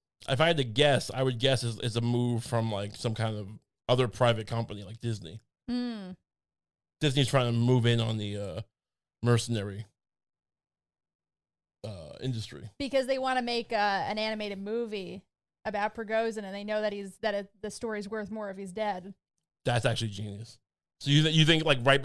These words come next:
Speaker 1: like, the, like, six hours earlier, they were inking the deal to, like, they took a, like, a life insurance policy out on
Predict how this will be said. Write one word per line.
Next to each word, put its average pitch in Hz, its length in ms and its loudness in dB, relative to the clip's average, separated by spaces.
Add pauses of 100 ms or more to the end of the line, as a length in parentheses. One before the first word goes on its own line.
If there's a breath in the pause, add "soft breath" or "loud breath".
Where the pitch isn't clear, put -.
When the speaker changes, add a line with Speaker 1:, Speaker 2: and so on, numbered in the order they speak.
Speaker 1:
like, 135 120 2
the, 127 140 -2 (100)
like, 131 200 -6 (200)
six 135 220 -4
hours 127 280 2
earlier, 127 440 0 (280)
they 123 80 2
were 120 100 2
inking 127 360 2
the 117 100 -2
deal 123 400 -2
to, 120 120 -6
like, 120 300 -4 (180)
they 127 60 0
took 135 140 2
a, 123 40 4
like, 120 240 0
a 113 60 -6
life 113 240 -2
insurance 120 320 0
policy 127 360 -6
out 131 220 -2
on 160 60 0